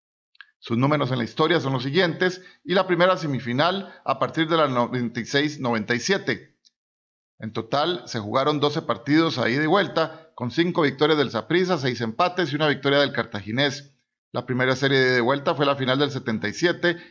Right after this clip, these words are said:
y se han disputado seis series, mientras que en semifinales han sido seis los partidos, con dos victorias del Saprissa, una del Cartaginés y tres empates, siendo la primera semifinal en la temporada noventa y seis noventa y siete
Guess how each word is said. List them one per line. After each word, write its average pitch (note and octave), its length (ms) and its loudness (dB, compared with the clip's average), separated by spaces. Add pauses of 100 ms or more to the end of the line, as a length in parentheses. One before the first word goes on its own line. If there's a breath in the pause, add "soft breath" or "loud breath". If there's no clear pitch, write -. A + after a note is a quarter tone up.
(140)
y C3+ 80 -4
se D3 80 0
han G3 80 2
disputado D3 500 0
seis A#2 280 -4
series, D3 500 0 (420 soft breath)
mientras D3 380 -2
que D3+ 80 -4
en D3+ 120 0
semifinales F3 760 0 (360 loud breath)
han B2 160 -2
sido C#3 200 0
seis C3 180 0
los C#3+ 140 0
partidos, F#3+ 500 0
con C3+ 140 -2
dos D3 160 0
victorias D3 420 0
del A#2 180 0
Saprissa, E3 600 0
una E3+ 220 2
del C#3+ 100 2
Cartaginés B2+ 720 -2
y C3+ 140 -6
tres A#2+ 240 -2
empates, C#3+ 580 -4 (380 soft breath)
siendo D3+ 240 0
la D3 120 2
primera C#3+ 300 0
semifinal C#3 640 0
en C#3 80 0
la B2 140 -2
temporada B2 420 0
noventa B2 300 0
y - 20 -8
seis A#2+ 140 -4
noventa C3+ 320 0
y G#2+ 40 -4
siete F3 560 -2